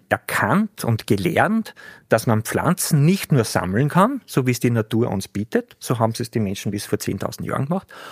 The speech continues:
sondern wenn ich eine schöne Pflanze finde, die mir besonders gut schmeckt, die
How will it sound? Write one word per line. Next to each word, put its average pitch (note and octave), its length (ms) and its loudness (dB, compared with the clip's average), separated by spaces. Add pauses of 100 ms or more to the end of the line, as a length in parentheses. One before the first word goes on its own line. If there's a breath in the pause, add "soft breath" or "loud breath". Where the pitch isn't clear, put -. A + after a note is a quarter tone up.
(120)
sondern F#3 640 4 (200 soft breath)
wenn F3+ 300 2
ich C3 320 -2
eine A2+ 80 2
schöne F3 260 2
Pflanze A2+ 400 0
finde, E3+ 380 0
die B2+ 140 2
mir D#3+ 160 2
besonders C#3 440 0
gut A2+ 160 0
schmeckt, - 380 -4 (320 loud breath)
die A2+ 200 2